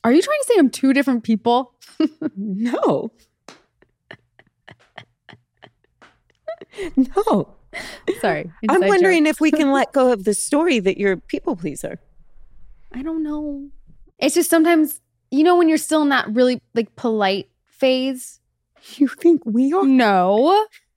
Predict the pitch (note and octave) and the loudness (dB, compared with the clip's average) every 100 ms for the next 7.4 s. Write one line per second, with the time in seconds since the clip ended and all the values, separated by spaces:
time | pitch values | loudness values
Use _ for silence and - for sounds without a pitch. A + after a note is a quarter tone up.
0 | _ _ _ _ _ _ _ _ B3+ C4+ | _ _ _ _ _ _ _ _ -4 -4
1 | - C#4+ D4 - G#4 B4 F4 A4+ A4 - | -2 -4 -2 0 0 0 2 4 4 2
2 | A#4 B4+ - - F4+ D#4+ C#4 - C4 E4 | -2 -4 -8 0 2 2 0 -2 -4 -4
3 | E4 - F#4 A#3+ A#3+ A#3+ F#3+ D3+ - D#2+ | -4 -2 -4 -2 -2 0 -2 -4 -6 -10
4 | D2+ G#3+ _ _ _ _ G#3+ G#3 G#3+ - | -12 -16 _ _ _ _ -6 -4 -8 -10
5 | _ _ _ _ _ _ _ - C#4 G3+ | _ _ _ _ _ _ _ -8 -4 -4
6 | D#4 G3+ G3+ C#4 G3 F3+ - - - B3 | -4 -4 -4 -4 -6 -6 -6 -4 0 0
7 | F3+ D#3 F3+ | 2 0 -2